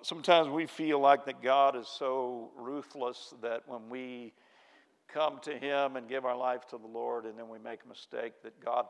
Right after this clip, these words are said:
writes us off. He says, "That's the end. Don't come back anymore." No, that's totally, totally not God.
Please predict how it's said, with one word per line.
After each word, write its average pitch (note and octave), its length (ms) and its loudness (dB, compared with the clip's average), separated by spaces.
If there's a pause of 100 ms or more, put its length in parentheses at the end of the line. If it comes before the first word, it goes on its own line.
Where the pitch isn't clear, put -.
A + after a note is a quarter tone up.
(220)
writes C3 480 -2
us D3 180 -12
off. C3+ 480 2 (1040)
He B2+ 120 -16
says, C3 500 -2
"That's C3+ 400 2
the D3 360 -8
end. A#2 360 -2 (680)
Don't D3+ 300 4 (140)
come E3 260 2
back E3 360 8
anymore." E3 720 -2
No, C3+ 580 -6
that's - 280 -10 (120)
totally, C#3+ 720 -4 (800)
totally C#3+ 720 -2 (240)
not C3+ 600 0
God. D3+ 460 2